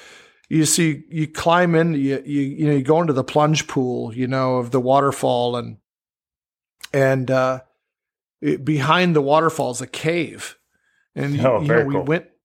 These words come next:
Speaker 1: we went behind the cave, and there are birds in the cave, you know, and it's just, like, this incredible experience. So we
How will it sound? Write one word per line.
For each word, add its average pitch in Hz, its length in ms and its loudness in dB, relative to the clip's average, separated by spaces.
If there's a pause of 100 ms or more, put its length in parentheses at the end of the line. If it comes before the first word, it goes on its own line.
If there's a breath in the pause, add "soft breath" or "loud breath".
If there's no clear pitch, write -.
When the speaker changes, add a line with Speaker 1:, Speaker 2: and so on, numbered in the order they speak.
Speaker 1:
we 160 180 0
went 165 220 0
behind 143 380 -2
the 131 60 -6
cave, 147 680 0 (360 soft breath)
and 147 160 2
there 139 160 4
are 127 80 2
birds 143 520 4
in 143 100 0
the 139 100 -2
cave, 135 600 -2
you 143 100 0
know, 135 400 2
and 135 120 -2
it's 135 120 -2
just, - 280 -2
like, 147 260 0 (240)
this 147 260 -4
incredible 165 640 0
experience. 156 300 0 (340 loud breath)
So 160 540 2
we 214 640 0